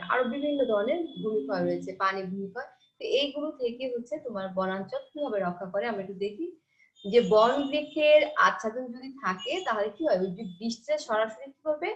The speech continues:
তাহলে ওই মাটিতে না পড়ে বি-, তোমার গাছের পাতার উপর পড়লে সেই পানিটা, আহ, ছিটকে যত মাটিতে আঘাত করতো সেই আঘাত থেকে মাটি কি করে, কাদা ছিটানো জাত যেটা বলে, সেই ছিটানো ভূমি ক্ষয় থেকে রক্ষা করে।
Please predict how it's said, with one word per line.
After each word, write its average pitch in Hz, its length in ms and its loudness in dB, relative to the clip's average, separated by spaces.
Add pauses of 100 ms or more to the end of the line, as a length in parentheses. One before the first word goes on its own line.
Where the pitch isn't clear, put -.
(340)
তাহলে 220 320 4
ওই 196 220 4
মাটিতে 202 480 2
না 196 380 6
পড়ে 277 180 8
বি-, 185 420 0
তোমার 196 180 2
গাছের 196 300 2
পাতার 208 380 2
উপর 214 240 -4
পড়লে 220 220 0
সেই 214 240 0
পানিটা, 208 400 0
আহ, 190 680 0
ছিটকে 240 540 0
যত 202 240 6
মাটিতে 202 420 0
আঘাত 202 360 4
করতো - 220 -2
সেই - 140 -2
আঘাত 226 380 4 (100)
থেকে 320 200 -4
মাটি 214 300 0
কি - 300 -18
করে, 294 180 4 (380)
কাদা 240 360 8
ছিটানো 226 400 0
জাত 180 380 4 (180)
যেটা 185 220 0 (420)
বলে, 180 280 4 (260)
সেই 185 180 4
ছিটানো 311 360 4
ভূমি 226 340 -4
ক্ষয় 302 240 0
থেকে 190 300 -6
রক্ষা 165 260 -4
করে। 165 220 -10